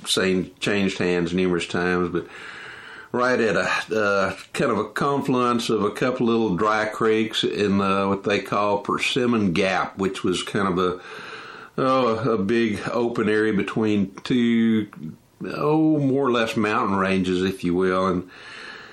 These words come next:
wasn't a whole lot of water in that country. What water was there was around the windmills, and the, our camp was set up probably about two hundred yards from the windmill so that we didn't scare the cattle. This was at the request of the, uh, landowner, is to not camp right next to the water. And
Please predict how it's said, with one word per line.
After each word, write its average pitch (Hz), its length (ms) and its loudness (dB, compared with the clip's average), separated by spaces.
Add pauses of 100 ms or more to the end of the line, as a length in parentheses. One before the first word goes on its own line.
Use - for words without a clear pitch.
(260)
wasn't 156 200 2
a - 20 0
whole 139 140 2
lot 135 180 2
of 120 80 0
water 135 260 2
in 117 80 2
that 101 220 -2
country. 110 360 0
What 101 120 0
water 123 280 2
was 107 220 0
there 123 240 2
was 104 200 2
around 107 380 2
the 101 300 2
windmills, 113 640 2
and 101 200 0
the, - 600 -8
our 107 220 0
camp 123 400 -2
was 95 180 -2
set 104 200 2
up 104 200 0
probably 110 320 0
about 95 320 0
two 104 200 0
hundred 95 200 0
yards 95 300 2
from - 140 -4
the 92 80 2
windmill 98 420 2
so - 140 -4
that 92 100 2
we 95 140 2
didn't 92 220 0
scare 98 300 0
the 78 120 -4
cattle. 92 420 0
This 98 240 -2
was 92 180 -2
at 87 160 0
the 92 80 -2
request 92 580 0
of 90 180 2
the, 87 240 2
uh, 85 80 0
landowner, 90 680 0
is 87 140 -4
to 87 100 -2
not 92 300 0
camp 95 300 0
right 92 200 0
next 92 260 -2
to 90 60 -8
the 87 80 0
water. 90 400 2
And 87 140 -6